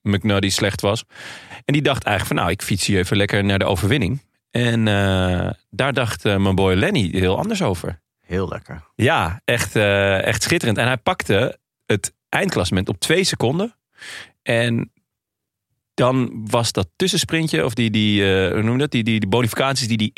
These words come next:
Speaker 1: eerder in een vlakke rit had gehaald, die zijn dan dus gewoon doorslaggevend geweest. En ja, daar kan ik toch wel heel erg van genieten.
Speaker 2: Ja,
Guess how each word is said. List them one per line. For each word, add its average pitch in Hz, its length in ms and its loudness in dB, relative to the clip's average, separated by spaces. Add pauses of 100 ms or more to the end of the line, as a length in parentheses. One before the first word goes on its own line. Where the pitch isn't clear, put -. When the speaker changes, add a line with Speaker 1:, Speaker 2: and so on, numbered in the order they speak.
Speaker 1:
eerder 135 160 2
in 107 60 2
een 98 60 0
vlakke 165 300 -4
rit 143 160 -4
had 131 120 -4
gehaald, 117 280 0
die 113 120 0
zijn 113 440 0
dan 101 180 2
dus 101 160 2
gewoon 92 280 2
doorslaggevend 92 640 2
geweest. - 280 -4
En 87 60 -2
ja, 80 140 0
daar 80 100 -2
kan 87 160 0
ik 87 80 0
toch 85 120 -2
wel 85 120 2
heel 87 220 4
erg 78 120 -2
van - 120 -4
genieten. 82 320 -2
Speaker 2:
Ja, 160 140 0